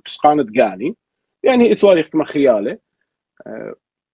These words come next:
أخت مري، أخني بالخانة بوليتيقاية. ومتنايم ثلاثة بصلة بصلة. اثناشر ب-، بلخي خامي مردوثة، اثم خامي لشانة.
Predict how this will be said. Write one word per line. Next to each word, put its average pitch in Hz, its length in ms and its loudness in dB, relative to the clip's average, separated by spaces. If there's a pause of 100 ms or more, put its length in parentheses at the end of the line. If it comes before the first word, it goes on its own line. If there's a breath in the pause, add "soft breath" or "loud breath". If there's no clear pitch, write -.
(180)
أخت 160 200 -2
مري، 147 280 4
أخني 143 400 0
بالخانة 143 400 0
بوليتيقاية. 143 640 2
ومتنايم 190 500 2
ثلاثة 214 360 0
بصلة 196 360 -2
بصلة. 131 360 -4
اثناشر 220 440 2
ب-، 180 300 0
بلخي 175 360 2
خامي 156 320 4
مردوثة، 135 580 -2
اثم 127 180 -10
خامي 123 340 0
لشانة. 127 580 0